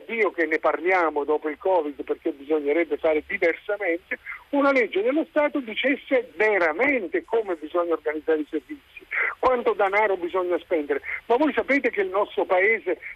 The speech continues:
spende meno di qualsiasi altro paese europeo per la salute mentale? Siamo al secon-, terzultimo, quartultimo posto, con tre virgola cinque per cento, due virgola cinque per cento della spesa per la sanità,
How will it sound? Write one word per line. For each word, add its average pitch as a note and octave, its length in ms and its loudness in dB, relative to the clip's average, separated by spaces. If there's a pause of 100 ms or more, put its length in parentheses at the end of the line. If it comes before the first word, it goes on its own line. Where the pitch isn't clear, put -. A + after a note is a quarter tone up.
(140)
spende A3+ 540 0
meno A#3+ 400 2
di F3+ 140 0
qualsiasi G#3 580 0
altro A3+ 280 0
paese G#3 340 2
europeo F#3+ 580 2 (260)
per G3 140 0
la F#3+ 180 2
salute F#3 300 -2
mentale? D3+ 600 0 (280)
Siamo A3+ 260 2
al G#3 180 0
secon-, G#3+ 420 -2 (220)
terzultimo, G3 800 -2
quartultimo F#3 680 0
posto, D3+ 560 -2 (420)
con G3 240 0
tre A#3 240 2
virgola G3 480 2
cinque G3+ 600 -2 (260)
per F#3+ 220 0
cento, G3+ 480 2
due G#3 200 0
virgola G3+ 360 0
cinque G#3 260 -4
per F3 160 0
cento A3 260 -2
della F3 280 2
spesa G3 340 -2
per E3+ 160 -2
la E3 120 0
sanità, D3+ 300 -2